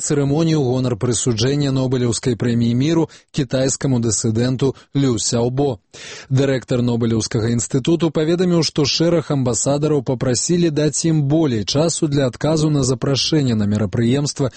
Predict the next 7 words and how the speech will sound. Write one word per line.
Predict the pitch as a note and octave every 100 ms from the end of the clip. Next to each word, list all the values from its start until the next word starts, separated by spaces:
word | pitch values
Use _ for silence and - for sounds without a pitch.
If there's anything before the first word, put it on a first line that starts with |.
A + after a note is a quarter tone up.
| - -
якое | C3 - A#2+
мае | A2+ A2 G#2+
прайсці | A2 A2 - B2
ў | A#2
снежні. | - C#3 B2 A2+ F#2+ - - - - D3+
Лю | E3 F#3+
адбывае | F3 C#3 C3 B2+